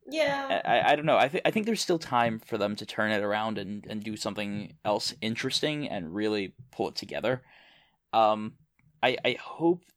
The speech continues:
Speaker 2: that they do push the story further. Um,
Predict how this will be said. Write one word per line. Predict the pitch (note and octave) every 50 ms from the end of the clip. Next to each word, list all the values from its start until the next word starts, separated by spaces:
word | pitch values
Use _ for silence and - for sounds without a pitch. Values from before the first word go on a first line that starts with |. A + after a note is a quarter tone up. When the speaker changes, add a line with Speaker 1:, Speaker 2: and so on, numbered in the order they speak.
| _ _
Speaker 2:
that | - C#3 B2+ A#2+ - _
they | - C#3+ C#3+ D3+ - _ -
do | - - - C3+ C#3 D#3 D#3 D#3+ D#3+ D3 C3+ - - - - -
push | - - D#3+ D#3+ - - - - - - - _ _ _ _ _ _ _ -
the | - F#2 C3+ D3
story | C#3+ - - C#3+ D3 D3+ D3+ D3 C#3+
further. | C3+ - D3+ D3 D3+ D3 D3 C#3+ C#3 - _ _ _ _ _ _ _ _ _ _ _ _ _ _ _
Um, | C3 B2 B2 B2 A#2+ A#2 A#2+ A#2+ B2 B2+